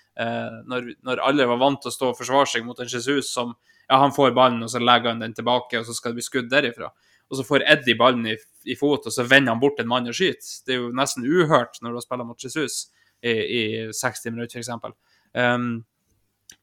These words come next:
men jeg synes vi ser det i, i han i andre omgang, og så har han et par, eh, briljante avleveringer til Trossard. Første setter han ikke, andre setter han. Men, eh, før vi kommer så langt da, Magnus, ehm, vi, vi får jo først ei,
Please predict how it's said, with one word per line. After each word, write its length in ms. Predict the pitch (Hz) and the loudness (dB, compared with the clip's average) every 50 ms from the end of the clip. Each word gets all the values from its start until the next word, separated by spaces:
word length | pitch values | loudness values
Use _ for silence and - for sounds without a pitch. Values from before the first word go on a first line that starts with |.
| _ _ | _ _
men 180 | 143 143 151 160 | -4 -2 0 0
jeg 60 | 156 | 0
synes 220 | - 190 185 - - | 0 0 -2 0 -4
vi 60 | 143 | -4
ser 240 | - - 156 151 131 131 | 2 2 4 4 4 2
det 80 | 127 127 123 | 0 0 0
i, 100 | 120 117 117 117 - - 127 | 0 -2 -2 -4 -4 -2 -2
i 40 | 123 | -2
han 160 | 120 117 117 | -2 -2 -4
i 80 | 117 117 | -4 -2
andre 220 | 101 127 135 139 151 | -2 -2 0 -2 0
omgang, 220 | 156 151 127 127 | 0 -2 -2 -2
og 80 | 120 117 | -4 -2
så 80 | - 135 | 0 2
har 160 | 139 139 135 | 2 2 2
han 100 | 123 120 | 0 -4
et 60 | 113 | -8
par, 200 | - 123 120 117 117 | -6 -8 -8 -6 -6
eh, 300 | 120 117 117 117 117 113 113 - _ _ - _ _ - | -6 -4 -4 -6 -6 -8 -12 -20 _ _ -20 _ _ 0
briljante 440 | 135 131 127 135 143 143 139 - | 2 4 6 6 4 4 2 0
avleveringer 800 | 139 120 127 131 131 135 127 120 117 113 113 113 113 113 113 117 113 - | 0 0 2 0 0 0 -2 -2 -4 -8 -8 -8 -8 -8 -8 -10 -8 -8
til 100 | 127 117 - | -10 -10 -8
Trossard. 460 | - 117 - 139 139 139 135 120 120 120 117 | -8 -4 -2 0 0 0 0 -2 -6 -10 -8
Første 260 | - 131 - - 131 120 | -8 -8 -6 -6 -6 -4
setter 260 | - 127 127 - 120 | -4 -4 -4 -4 -8
han 100 | 113 117 | -10 -10
ikke, 160 | - - 117 | -10 -8 -8
andre 220 | 120 123 123 123 - | -8 -8 -8 -8 -4
setter 280 | 139 135 - _ 117 | -4 -4 -4 _ -12
han. 60 | 117 - _ | -14 -12 _
Men, 180 | 123 123 131 131 127 | -8 -6 -6 -4 -4
eh, 320 | 127 127 - _ _ - - - _ _ _ - | -6 -6 -8 _ _ -20 -20 -20 _ _ _ 4
før 140 | 165 180 165 | 4 4 4
vi 40 | 147 - | 4 2
kommer 180 | 151 139 - | 0 0 2
så 100 | - 160 156 151 | 2 2 4 4
langt 180 | 147 135 135 - | 4 2 2 0
da, 80 | 135 | -2
Magnus, 360 | 135 135 135 131 131 - - - 147 | -2 -2 -2 -4 -6 -8 -8 -2 0
ehm, 440 | 143 139 139 139 135 131 135 131 127 123 120 120 - _ _ - | 2 4 4 4 4 2 2 -2 -2 -4 -6 -8 -10 _ _ -6
vi, 260 | 131 143 143 139 90 | -2 0 0 0 0
vi 80 | 120 143 - | -2 -2 0
får 220 | 185 180 175 151 | 2 2 2 2
jo 60 | - | 4
først 320 | - 160 156 - - - 117 | 4 2 2 2 -2 -2 2
ei, 260 | 151 156 147 123 120 | 4 6 6 4 4